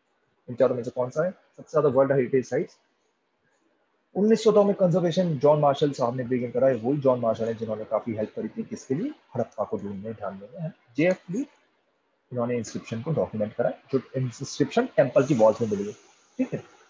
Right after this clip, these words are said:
तो friends, ये सब चीजें हैं, आ, हमारा detail खत्म हुई ये विजयनगर एम्पायर के बारे में। ये क्वेश्चंस दे रखे हैं, इस questions के answer या तो आप attend करके, अ, Telegram group पर भेज दीजिए, मैं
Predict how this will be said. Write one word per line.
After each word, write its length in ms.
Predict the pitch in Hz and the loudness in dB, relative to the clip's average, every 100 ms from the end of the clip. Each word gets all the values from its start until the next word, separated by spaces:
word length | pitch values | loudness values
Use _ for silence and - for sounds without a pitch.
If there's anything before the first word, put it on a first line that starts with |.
| _ - | _ -4
तो 60 | |
friends, 300 | - 214 135 | 2 2 6
ये 80 | 175 | 4
सब 160 | 185 180 | 4 0
चीजें 260 | 160 147 | 0 4
हैं, 220 | 160 190 | 4 4
आ, 340 | 175 143 - 123 - | 4 2 0 -4 -4
हमारा 300 | 127 127 123 | -4 2 4
detail 320 | 117 113 120 | 4 2 0
खत्म 220 | 110 101 117 | 0 -4 -4
हुई 200 | 127 117 | -2 0
ये 320 | 120 123 107 | 2 2 2
विजयनगर 360 | 107 113 107 110 | -2 -2 0 0
एम्पायर 240 | 101 101 - | 0 -8 -6
के 60 | |
बारे 200 | 104 107 | -4 -2
में। 60 | 214 - _ _ _ _ - | -4 -8 _ _ _ _ -8
ये 40 | |
क्वेश्चंस 360 | - 180 - 196 | -2 0 2 4
दे 100 | 196 | 4
रखे 240 | 185 214 | 4 2
हैं, 100 | 214 | 2
इस 120 | 196 | 0
questions 360 | - 160 185 170 | 0 2 2 2
के 80 | 185 | 2
answer 360 | 135 175 151 | 4 4 4
या 120 | 127 | 4
तो 180 | 120 165 | 6 6
आप 220 | 160 160 | 6 8
attend 420 | 147 117 127 143 143 | 6 6 4 2 4
करके, 400 | 135 - 143 131 - - _ | 2 4 4 2 -2 -20 _
अ, 60 | 104 | 6
Telegram 680 | 107 104 - 107 107 113 117 | 6 6 4 2 4 2 2
group 160 | 120 | 0
पर 80 | - | 0
भेज 180 | 123 117 | 0 2
दीजिए, 200 | 131 180 | 2 4
मैं 220 | 175 110 | 4 4